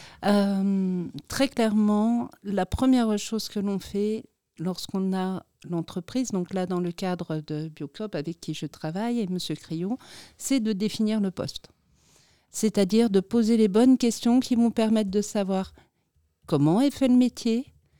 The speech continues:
quelles sont les compétences et le savoir-faire, euh, recherchés, quels est aussi, euh, les horaires, euh, la manière, euh, de travailler dans quel secteur, euh,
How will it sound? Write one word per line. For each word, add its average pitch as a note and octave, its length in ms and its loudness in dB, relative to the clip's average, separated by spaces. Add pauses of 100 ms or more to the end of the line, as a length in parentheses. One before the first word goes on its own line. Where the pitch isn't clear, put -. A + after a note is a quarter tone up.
(400)
quelles D3+ 160 0
sont A3+ 220 -2
les B3 140 2
compétences G#3+ 760 0
et F3 60 0
le E3+ 80 -8
savoir-faire, F#3 800 -4
euh, D#3+ 220 -4
recherchés, D#3 760 -8 (920)
quels A#3 180 4
est A#3 160 6
aussi, A#3+ 680 4
euh, G3 180 4
les F3+ 320 2
horaires, G3 800 2
euh, D3+ 920 -2 (480)
la F3 160 2
manière, F#3 560 2
euh, E3 240 0
de E3 120 -2
travailler F#3+ 460 0
dans F3 160 0
quel F3 220 -6
secteur, F#3+ 800 -2
euh, D#3+ 200 -4